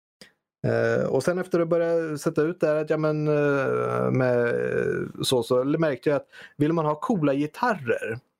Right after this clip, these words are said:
så kunde inte det här programmet simulera gitarrer. Jag menar, ett piano, ett midi-piano går ju att låta okej ändå. Eh, och så, det var mycket midi-instrumentalt i början när jag började, eh, komponera ut.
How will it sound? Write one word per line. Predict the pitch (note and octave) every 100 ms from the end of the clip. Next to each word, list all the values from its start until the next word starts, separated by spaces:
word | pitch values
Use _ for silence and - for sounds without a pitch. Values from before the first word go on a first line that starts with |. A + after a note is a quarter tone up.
| _ _ _ -
så | - D3
kunde | - G#3+ D3 C#3 F#3
inte | G3+ D3 C#3+
det | D#3
här | C3
programmet | C3 D3 D3+ F3 F#3+ D3+ B2
simulera | - C#3 C#3+ D3+ A#2 A2
gitarrer. | C3+ C#3 F#3+ D3+
Jag | A#2
menar, | A#2+ B2+ - - -
ett | C3+ -
piano, | - G#3+ G#3+ F#3 C3
ett | -
midi-piano | E3+ D#3 C3 C3+ G3+ G3 F3 C3+ B2 B2 C3+
går | C#3+ C#3
ju |
att | C3+
låta | C3+ A#2+ B2
okej | B2 - G3+ E3 A#2
ändå. | G2+ F#2 F#2 A2 _ _ _ _ _ -
Eh, | A#2 A2+ A2 A2 - G1+ - - - -
och | -
så, | B2+ B2
det | B2
var | C#3
mycket | D#3 C3
midi-instrumentalt | C#3+ E3+ B2 B2+ B2+ A#2 B2+ A#2+ A#2 F#3 C3+ A2
i |
början | A#2+ A#2 A2 A2
när |
jag | A2
började, | A2+ A2 G#2+
eh, | A2 - _ _ B2+ B2
komponera | C#3 B2+ - A#2+ A#2
ut. | D#3+ B2 - -